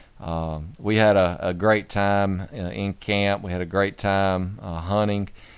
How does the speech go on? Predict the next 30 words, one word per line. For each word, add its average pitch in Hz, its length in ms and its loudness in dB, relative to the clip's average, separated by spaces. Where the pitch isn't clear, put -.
and, 85 420 -4
uh, 82 360 -4
and 98 160 -2
heck, 123 240 0
we 147 220 2
even, 107 540 -2
e-, 123 200 -8
even 117 260 -6
got 117 160 4
a 104 60 0
friend 113 400 -2
out 98 160 2
of 90 60 -6
the 90 60 -8
deal. 90 320 -4
You 95 120 -8
know, 92 260 -4
uh, 85 420 -10
Mister 101 280 -8
Amos 101 360 -4
Turner, 104 480 0
uh, 87 280 -4
is 87 100 -8
whose 98 240 -4
place 98 340 2
we 98 140 -2
were 90 120 0
hunting 95 300 -4
on, 92 360 -2
and, 78 300 -8